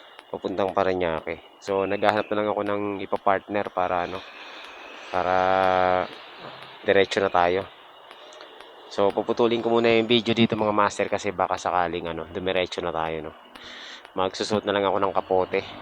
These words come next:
Tapos, yan. Wala kasing, wala akong goma, eh. Kung may goma sana, pwede natin lagyan ng plastic yung, ano, yung ating action cam.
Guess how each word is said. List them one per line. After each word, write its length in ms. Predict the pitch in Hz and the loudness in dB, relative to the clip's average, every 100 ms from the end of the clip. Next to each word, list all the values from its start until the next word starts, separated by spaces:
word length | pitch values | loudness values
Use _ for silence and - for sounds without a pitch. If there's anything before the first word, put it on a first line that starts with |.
| - - - - - - - - - - | -16 -16 -16 -16 -18 -18 -20 -20 -20 -8
Tapos, 640 | - 92 95 92 90 90 - | -2 0 2 2 4 2 2
yan. 160 | 135 107 - - - - - - - - - - - - - - - - - - - - - - - - - 95 | 2 2 -2 -14 -16 -16 -16 -16 -16 -16 -14 -14 -14 -14 -14 -12 -12 -12 -12 -12 -12 -12 -12 -12 -12 -12 -6 2
Wala 240 | 104 110 | 6 8
kasing, 480 | 120 131 127 123 120 | 6 4 4 4 6
wala 240 | 110 123 | 8 10
akong 160 | 139 135 | 10 10
goma, 400 | 127 123 135 143 | 10 10 8 4
eh. 80 | 123 | 4
Kung 100 | 117 | 2
may 80 | |
goma 320 | 113 117 117 120 | 6 6 6 4
sana, 480 | 117 107 101 98 98 - - - | 6 6 6 2 -2 -14 -18 -8
pwede 240 | - 101 107 | -2 0 0
natin 240 | 101 107 | 0 0
lagyan 240 | 104 101 95 | 0 0 0
ng 60 | |
plastic 340 | 92 90 - - | -2 -2 -4 -8
yung, 180 | 90 78 | -6 -6
ano, 140 | 87 - - - - - - - - - - | -8 -14 -20 -20 -20 -20 -18 -18 -20 -20 -8
yung 680 | 92 92 87 87 87 90 87 85 85 92 | -2 0 0 -2 -4 -8 -8 -10 -8 0
ating 760 | 92 90 95 92 92 92 92 87 - - - - | 0 0 -2 -2 -2 -4 -6 -10 -20 -20 -18 -2
action 360 | 95 - 104 95 | 0 0 -2 0
cam. 240 | 95 90 | -2 -2